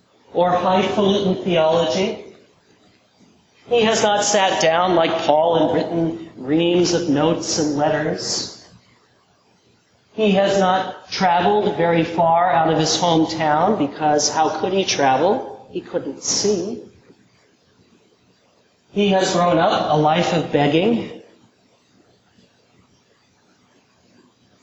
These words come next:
No, what he offers is unvarnished humility.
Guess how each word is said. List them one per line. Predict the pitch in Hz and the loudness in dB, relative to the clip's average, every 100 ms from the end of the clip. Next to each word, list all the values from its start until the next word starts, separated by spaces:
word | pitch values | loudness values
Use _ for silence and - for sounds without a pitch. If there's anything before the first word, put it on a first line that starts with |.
| 151 | -2
No, | 185 208 208 196 | 0 2 0 0
what | 175 | 0
he | - 180 170 | 0 0 0
offers | 175 208 214 - 160 131 143 - - - - - _ _ _ _ _ _ _ _ _ | 2 2 0 0 0 0 -2 -4 -6 -10 -16 -20 _ _ _ _ _ _ _ _ _
is | 170 175 180 170 - - - - | -4 0 2 0 -2 -6 -8 -6
unvarnished | 185 214 196 185 185 180 - - | -2 0 0 0 0 0 -2 -4
humility. | 175 165 180 175 139 117 | 0 2 2 0 -2 -8